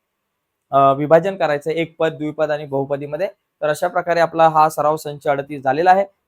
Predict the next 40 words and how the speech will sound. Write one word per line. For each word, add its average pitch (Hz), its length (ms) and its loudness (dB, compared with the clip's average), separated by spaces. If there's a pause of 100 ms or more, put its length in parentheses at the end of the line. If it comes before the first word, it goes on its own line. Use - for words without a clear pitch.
सॉरी 147 160 0
बत्तीस 143 340 -4
झालेला 165 280 0
आहे. 190 80 0
पुढच्या 160 280 -6
व्हिडिओमध्ये 151 400 -6
आपण 151 180 -8
सराव 160 260 -4
संच 165 260 -12
तेहतीस 180 460 -6
वर 226 100 -2
चर्चा 180 300 -6
करू 139 220 -8 (300)
आणि 165 140 -4
पुढची 196 320 -2
व्हिडिओ 220 220 2
तुमच्यापर्यंत 214 460 -2
पोहोचावी 190 460 -2
असं 196 200 0
वाटत 165 280 -2
असेल 175 260 -6 (340)
आणि 180 140 -4
अजूनपर्यंत 196 640 0
तुम्ही 196 240 -4
आपला 185 180 -4
चॅनल 180 240 -6
सबस्क्राईब 180 400 -4
नसेल 170 240 -6
केला 160 180 -6
मित्रांनो, 143 360 -8
तर 151 120 -12
आत्ताच 185 340 -4
आपला 165 200 -6
चॅनल 143 280 -10
सबस्क्राईब 165 400 -6
करा 170 160 2 (360)
आणि 143 140 -4
त्या 165 180 4
बाजूला 160 280 0
असलेलं 143 320 -6